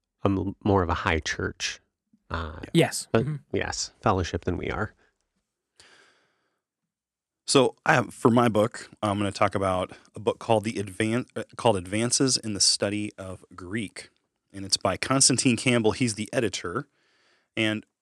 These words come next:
Speaker 3: this is a book.
Speaker 2: Okay, hold on. That is one of the best names you could have for this type, like, uh, Constantine
Speaker 3: I know. <laughs>
Speaker 2: Campbell.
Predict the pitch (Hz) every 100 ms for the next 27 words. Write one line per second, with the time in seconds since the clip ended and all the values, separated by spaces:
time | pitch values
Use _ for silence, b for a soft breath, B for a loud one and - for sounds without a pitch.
0 | _ - 135 196 302 277 147 101 117 120
1 | 190 180 165 180 151 110 - _ _ _
2 | _ _ _ _ - 147 180 214 185 190
3 | 175 131 151 120 - 147 170 180 - 175
4 | 165 160 160 151 160 147 143 127 131 113
5 | 107 98 - _ _ _ _ _ _ _
6 | _ _ - 170 147 156 - 160 165 151
7 | - - - - 156 165 - 165 165 -
8 | 147 117 110 113 156 147 135 -